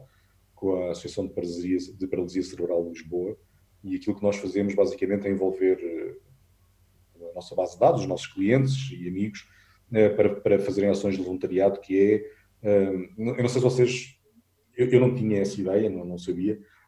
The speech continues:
eh, um, um, um doente com, com paralisia cerebral, no fundo, é como se tivesse uma pessoa, eh,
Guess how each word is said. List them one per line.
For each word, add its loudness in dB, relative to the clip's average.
eh, 4
um, 0
um, -2
um 0
doente -2
com, 2
com 0
paralisia -2
cerebral, 0
no -8
fundo, -2
é 2
como -4
se -20
tivesse 0
uma -6
pessoa, 0
eh, 4